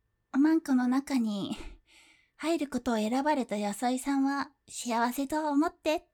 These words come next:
て。ちょっと調子に乗っちゃいましたけども、えーと。<laughs> ごめんなさいね、本当に。なんか私、はあ、恥ずかし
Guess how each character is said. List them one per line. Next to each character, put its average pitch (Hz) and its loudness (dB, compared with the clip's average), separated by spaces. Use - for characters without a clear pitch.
て。 233 -8
ち - -6
ょ 262 -2
っ 262 -14
と 349 -4
調 349 2
子 311 0
に 254 6
乗 262 6
っ 254 -2
ち - -6
ゃ - 2
い 277 4
ま 294 8
し 302 -2
た 254 -2
け 233 -4
ど 208 -2
も、 269 4
え 220 -6
ー 202 -14
と。 247 -6
<laughs> 640 -2
ご 311 -2
め 320 2
ん 320 2
な 330 0
さ 339 -2
い 311 -2
ね、 311 -2
本 320 -4
当 302 -12
に。 302 -4
な 277 -10
ん 277 -8
か 277 -12
私、 269 -10
は 262 -8
あ、 254 -6
恥 277 -14
ず 311 -12
か 339 -6
し 330 -16